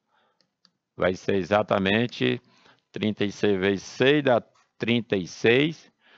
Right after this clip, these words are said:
dezoito, vinte e um, duzentos e dezesseis centímetros cúbicos.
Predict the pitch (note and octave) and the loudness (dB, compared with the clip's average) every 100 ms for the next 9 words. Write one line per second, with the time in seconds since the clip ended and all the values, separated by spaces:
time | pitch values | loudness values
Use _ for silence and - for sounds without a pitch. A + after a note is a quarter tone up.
0 | _ - G#2 F#2 A2 A2+ C#3 B2 G2 E2+ | _ -2 0 2 0 0 -6 -4 -4 -4
1 | - G2 F2+ A2 B2 G#2+ G#2+ - F#2+ F#2 | -4 -4 0 0 0 2 0 0 2 4
2 | F#2+ G#2+ C3 - _ _ _ _ _ _ | 4 4 0 -8 _ _ _ _ _ _
3 | _ - G2 G2 - G#2+ - - - - | _ -8 -4 -4 -4 -6 -8 -14 -16 -16
4 | - | -20